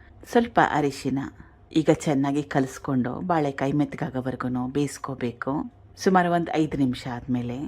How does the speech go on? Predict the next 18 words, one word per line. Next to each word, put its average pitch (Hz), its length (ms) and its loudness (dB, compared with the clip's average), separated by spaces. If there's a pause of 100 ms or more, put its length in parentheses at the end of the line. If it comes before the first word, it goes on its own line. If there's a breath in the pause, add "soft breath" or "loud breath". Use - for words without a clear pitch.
(160)
ಬಾಳೆಕಾಯಿ 139 560 2
ಚೆನ್ನಾಗಿ 139 380 0
ಬೆಂದಿದೆ, 131 480 -2
ಮೆತ್ತಗಾಗಿದೆ. 131 840 -2 (880 soft breath)
ಒಂದು 170 200 8
ಟೇಬಲ್ 135 300 2
ಸ್ಪೂನ್ 135 280 0
ಅಷ್ಟು 135 340 -4
ಧನಿಯಾ 135 440 2
ಪುಡಿ, 135 500 -4 (480)
ಇದು 175 180 8
ಬ್ಯಾಡಗಿ 160 460 4
ಅಚ್ಕಾರದ 135 560 -2
ಪುಡಿ 139 240 0
ಒಂದು 165 240 4
ಟೇಬಲ್ 131 320 2
ಸ್ಪೂನ್ 127 300 -2
ಅಷ್ಟು. 135 540 -4